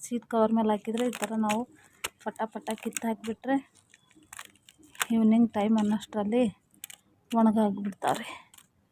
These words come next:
ನೋಡ್ರಿ, ಪಟ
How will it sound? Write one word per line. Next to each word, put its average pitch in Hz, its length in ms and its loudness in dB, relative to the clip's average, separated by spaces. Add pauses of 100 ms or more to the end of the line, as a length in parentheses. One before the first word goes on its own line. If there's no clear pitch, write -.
(260)
ನೋಡ್ರಿ, 208 300 -6 (4000)
ಪಟ 262 140 -14